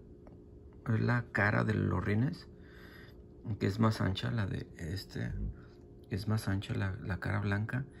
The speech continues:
y los rines también cambian. Y es algo que algunos detalles en la, en la torreta, este, que es, en esta la tiene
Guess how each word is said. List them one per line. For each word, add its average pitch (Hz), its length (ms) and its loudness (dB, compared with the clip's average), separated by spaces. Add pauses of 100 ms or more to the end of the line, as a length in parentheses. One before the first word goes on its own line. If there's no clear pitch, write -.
(320)
y 110 140 4
los 107 180 6
rines 120 340 6
también 101 560 2
cambian. 98 420 0 (1300)
Y 110 340 6
es 113 160 0
algo 113 640 2
que - 100 2
algunos 123 380 6
detalles 107 560 2
en 98 100 2
la, 90 180 0 (540)
en 98 120 2
la 90 120 4
torreta, 104 840 2 (540)
este, - 760 -4 (1800)
que 104 120 4
es, 92 260 -2 (120)
en 98 220 4
esta 101 200 2
la 101 100 2
tiene 95 420 2